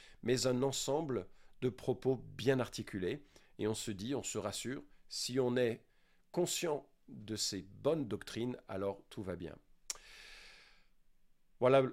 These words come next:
un petit tour qui me permet de conclure cette, ce survol de, des manières qui finalement minimisent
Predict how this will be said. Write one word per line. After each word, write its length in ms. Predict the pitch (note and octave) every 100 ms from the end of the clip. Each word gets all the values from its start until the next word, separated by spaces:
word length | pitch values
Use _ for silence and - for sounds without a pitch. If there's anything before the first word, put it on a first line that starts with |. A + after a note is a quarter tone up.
| -
un 80 | B2
petit 320 | - D#3+ C#3
tour 400 | - E3 D3+ - -
qui 120 | -
me 120 | B2+
permet 280 | A#2+ B2+ C#3
de 100 | B2
conclure 580 | A#2 D#3 C#3+ E3+ E3+ -
cette, 500 | - - A#2 - - G#2+ G2+
ce 160 | -
survol 560 | A#2+ - C3 A#2+ E3+ D#3 - -
de, 400 | - G#2+ G#2+ - -
des 100 | G2
manières 480 | G#2 C3 E3 G#3 -
qui 200 | - A2
finalement 480 | - B2+ A#2+ D3
minimisent 840 | D3 C3+ E3+ F3 D#3 D3 F#3+ C#3 G#2+